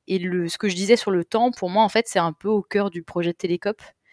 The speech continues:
Parce que, effectivement, euh, donc Télécop, c'est un opérateur télécom coopératif, hein, c'est-à-dire qu'on propose, euh, des forfaits mobiles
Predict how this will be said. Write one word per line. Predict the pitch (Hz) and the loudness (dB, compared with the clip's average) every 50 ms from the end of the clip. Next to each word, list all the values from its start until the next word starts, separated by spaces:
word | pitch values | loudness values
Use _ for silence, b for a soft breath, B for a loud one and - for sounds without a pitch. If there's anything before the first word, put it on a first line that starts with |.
| b b b b b b b b b _ | b b b b b b b b b _
Parce | 175 - | -12 -12
que, | - - 185 | -10 -6 -4
effectivement, | 175 156 175 - 185 - - - 196 185 190 202 214 220 220 208 | -4 -4 -4 -6 -8 -8 -6 -6 -4 -2 0 0 2 2 2 2
euh, | 185 170 160 160 160 160 160 156 | 4 4 4 4 4 2 0 -2
donc | 160 165 165 - | -4 -10 -10 -6
Télécop, | - 190 190 - 202 196 - | -2 -2 0 2 0 0 0
c'est | - - - 147 117 - - - | -4 -6 -6 -4 -4 -4 -6 -4
un | - 160 165 175 | -4 -4 -2 -2
opérateur | 180 - - 190 175 175 175 - 190 - - | 0 2 4 6 6 6 4 4 0 -2 -2
télécom | - 180 160 165 - 185 175 170 | -6 -4 -4 -4 -4 -6 -8 -8
coopératif, | - - 160 - 160 156 160 - - - 262 - - | -12 -10 -8 -6 -6 -4 -6 -8 -8 -10 -12 -12 -12
hein, | 202 202 | -14 -14
c'est-à-dire | - - 160 156 160 165 - | -12 -12 -8 -8 -8 -8 -8
qu'on | - _ _ 170 165 | -18 _ _ -18 -18
propose, | - - - 196 175 - - 202 202 185 165 170 | -16 -6 -6 -6 -6 -2 0 0 0 0 -2 -4
euh, | 160 156 160 B B B B B B B B B _ - | -6 -6 -8 B B B B B B B B B _ -4
des | 175 | -2
forfaits | 170 - - 190 - - - - 208 196 | -2 2 2 2 2 0 -2 0 0 0
mobiles | 190 180 170 156 165 240 302 285 165 | 0 -2 -6 -2 -2 0 0 0 0